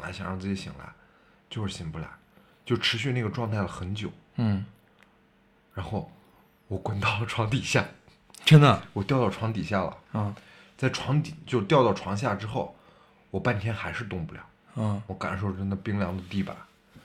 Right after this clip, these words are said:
Speaker 2: 嗯。
Speaker 1: 过了个五分钟左右才好，
Speaker 2: 嗯。
Speaker 1: 才能站起来。
Speaker 2: 嗯。
Speaker 1: 然后再回来。那天给我吓惨了，感觉自己是不是被美女蛇找上来了？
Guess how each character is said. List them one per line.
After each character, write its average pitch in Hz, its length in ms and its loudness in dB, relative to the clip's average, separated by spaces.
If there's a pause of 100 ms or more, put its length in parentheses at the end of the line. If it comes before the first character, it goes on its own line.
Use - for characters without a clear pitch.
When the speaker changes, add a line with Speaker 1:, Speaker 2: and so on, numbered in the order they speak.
(200)
Speaker 2:
嗯。 139 200 4
Speaker 1:
过 117 140 4
了 87 180 2
个 90 160 -6
五 82 140 -6
分 95 240 -4
钟 98 180 0
左 92 160 -6
右 78 220 -8
才 - 180 -12
好， - 260 -10 (400)
Speaker 2:
嗯。 113 320 -2
Speaker 1:
才 95 140 -10
能 85 340 -8
站 95 200 0
起 - 180 -12
来。 - 80 -18 (340)
Speaker 2:
嗯。 107 220 -4 (240)
Speaker 1:
然 80 120 -8
后 82 120 -8
再 85 80 -8
回 80 160 -14
来。 - 80 -14 (160)
那 101 100 -6
天 101 200 -4
给 101 60 -6
我 95 60 -6
吓 104 260 -10
惨 - 240 -14
了， - 60 -18 (800)
感 90 160 -8
觉 92 260 -4 (540)
自 107 140 -6
己 87 100 -6
是 90 80 -10
不 98 120 0
是 95 60 0
被 101 140 -2
美 95 200 -2
女 98 140 -2
蛇 90 240 -6
找 - 200 -8
上 98 120 -6
来 92 80 -4
了？ - 180 -10